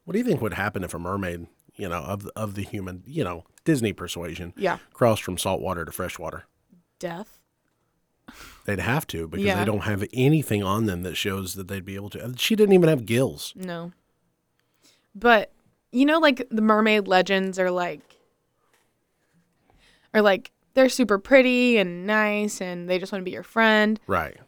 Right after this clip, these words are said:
Speaker 2: Have you seen Peter Pan, like, two thousand four, I think, where Wendy is, like, at the, at the sea bank and
Speaker 1: Yeah.
Speaker 2: Peter's like, "Don't do that." And she's like, "Why?"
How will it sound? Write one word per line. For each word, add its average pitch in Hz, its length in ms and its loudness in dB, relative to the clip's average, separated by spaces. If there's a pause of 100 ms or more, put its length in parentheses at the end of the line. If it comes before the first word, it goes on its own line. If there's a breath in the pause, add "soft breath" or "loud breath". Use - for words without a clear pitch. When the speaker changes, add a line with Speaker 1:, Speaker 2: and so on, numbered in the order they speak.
Speaker 2:
Have 254 180 0
you 302 100 4
seen 403 420 -6 (180)
Peter 254 220 2
Pan, 214 480 0 (560)
like, 190 320 2
two - 160 -6
thousand 202 400 4
four, 175 540 -6 (220)
I 202 100 -10
think, 196 400 -8 (600)
where 180 500 6 (100)
Wendy 233 500 2
is, 220 180 2
like, 190 280 0 (180)
at 208 140 6
the, 208 180 -6 (680)
at - 120 -6
the 180 140 -4 (240)
sea - 400 -6
bank 233 440 -2 (640)
and 214 140 2
Speaker 1:
Yeah. 185 140 0
Speaker 2:
Peter's 220 280 2
like, 208 280 0
"Don't 202 380 2 (340)
do 285 180 0
that." 311 340 0
And 240 160 -2
she's 269 160 -10
like, 294 160 -4
"Why?" 311 640 -4